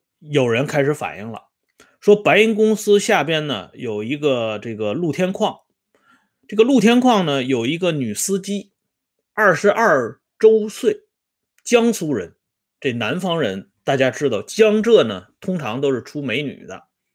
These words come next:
尤其是这种啊，在这种西北地区来一个江苏的这个女孩儿，就特别的惹眼。偏偏呢，这个女孩儿呢，呃，长得还不错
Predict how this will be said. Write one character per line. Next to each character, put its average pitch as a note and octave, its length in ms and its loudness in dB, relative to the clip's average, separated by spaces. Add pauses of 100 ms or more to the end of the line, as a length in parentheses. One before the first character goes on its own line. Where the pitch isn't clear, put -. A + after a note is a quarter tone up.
(1000)
尤 G3 240 6
其 B3 260 0
是 G#3 140 2
这 F3 180 2
种 G#2 220 -4
啊， B2+ 220 -6
在 F3+ 240 0
这 D#3 120 -4
种 A2+ 160 -6
西 A#3+ 360 -4
北 C#3 260 -8
地 C3 160 -6
区 A#2 400 -12
来 A#2 280 -2
一 D#3 180 0
个 D3 180 0
江 F3 300 0
苏 D3 240 -6
的 A2+ 160 0
这 A2 180 -4
个 G2 160 -6
女 G2 160 -10
孩 F#2+ 160 -16
儿， A2 200 -10 (360)
就 C#3+ 100 2
特 C#3 300 4
别 G#2 160 2
的 C3+ 220 4
惹 G#2 180 2
眼。 A2+ 160 0 (640)
偏 B3+ 300 4
偏 G#3+ 260 6
呢， D#3 140 0
这 D#3+ 160 -2
个 C#3 100 2
女 G#2+ 160 -6
孩 F#2+ 120 -14
儿 G2+ 100 -8
呢， A#2 160 -10 (560)
呃， G#2+ 220 -10
长 G#2 360 -12
得 C#3 100 -4
还 C#3 140 -6
不 G2+ 160 -14
错 - 360 -10